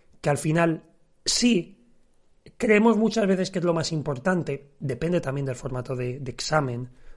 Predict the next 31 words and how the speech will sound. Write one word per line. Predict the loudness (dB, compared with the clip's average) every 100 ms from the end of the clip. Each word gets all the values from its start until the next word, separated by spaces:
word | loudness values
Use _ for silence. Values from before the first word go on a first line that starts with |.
| -10
o | -6 -2
de | -2 -2 -2
aquello | -6 -4 -2 -2
que | -2
queramos | -4 -4 -6
aprender, | -6 -4 -2 -2 -6 -18 -20 -20 -20 _ -20 -2
pero | 2 4 4 0 -4 -20 -20 -20 _ -20 _ _ _
la | 0 2
idea | 4 4 4
genérica, | 2 0 2 2 0 -2
la | -2
idea | 0 0
general, | -2 -4 0 0 -2 -6 _ _ _ _ _ _ -4
es | 0
el | 2 2
sustento | 0 -2 0 2 2 2 0
del | 0
temario, | -2 -4 -4 -6 -10 -14 _ _ _ _ _ _ _
es | -6 -2
lo | 0 0 -4
que | -4 -4 -4
le | -2 0 2
da | 2 2 -2 _ -20 -18
cohesión, | -6 -4 -2 -4 -6 -8 -6
es | 0
lo | 4 2
que | 2
tenemos | -2 0 0 -2
que | -4
entender | -6 -4 -4 -4 -4
primero. | -6 -4 -6